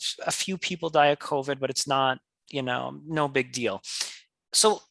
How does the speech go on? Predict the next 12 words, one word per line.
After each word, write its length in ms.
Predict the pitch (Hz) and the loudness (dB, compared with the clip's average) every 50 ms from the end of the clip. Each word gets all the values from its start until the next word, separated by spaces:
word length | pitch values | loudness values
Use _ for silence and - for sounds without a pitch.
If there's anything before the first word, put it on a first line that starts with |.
| _ _ _ _ _ - | _ _ _ _ _ -12
uh, 60 | - - - | -12 -12 -8
you, 260 | - 196 170 208 214 175 156 | -6 -4 -2 -2 -2 -2 0
would 180 | 175 196 170 | 2 2 4
you, 300 | 190 240 277 311 302 233 - | 4 4 4 4 2 0 0
l-, 260 | 185 - - 185 208 | 0 2 4 4 4
l-, 40 | 196 | 6
let's 320 | 190 185 240 339 - - | 8 8 8 8 8 4
just 200 | - 370 - - | 2 4 4 6
say, 200 | - - 190 180 | 6 6 6 4
for 220 | 170 - - 165 143 | 4 2 0 0 0
example, 640 | 131 131 123 127 123 120 117 113 - 117 101 101 - - - - - - - - - _ _ _ - | 0 -2 -2 -2 0 -2 -2 -4 -6 -8 -8 -8 -10 -12 -16 -14 -14 -14 -14 -18 -20 _ _ _ -8
that, 580 | 135 - 135 135 127 127 127 123 127 135 - | -2 2 6 6 8 8 8 8 8 6 4